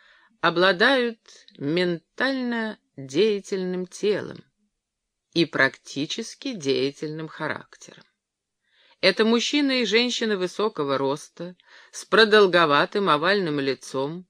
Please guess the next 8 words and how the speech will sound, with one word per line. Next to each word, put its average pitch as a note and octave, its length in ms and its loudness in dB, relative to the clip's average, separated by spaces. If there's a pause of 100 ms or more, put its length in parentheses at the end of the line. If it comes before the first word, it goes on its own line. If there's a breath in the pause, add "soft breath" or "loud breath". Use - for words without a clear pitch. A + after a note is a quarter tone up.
(260 loud breath)
округлым F#3+ 680 2
подбородком, D3 840 0
темными G#3+ 520 2
волосами – D3+ 880 -2 (440 soft breath)
и G#3+ 120 4
склонностью G3 880 -2
к - 120 -18
полноте. F#3 680 -4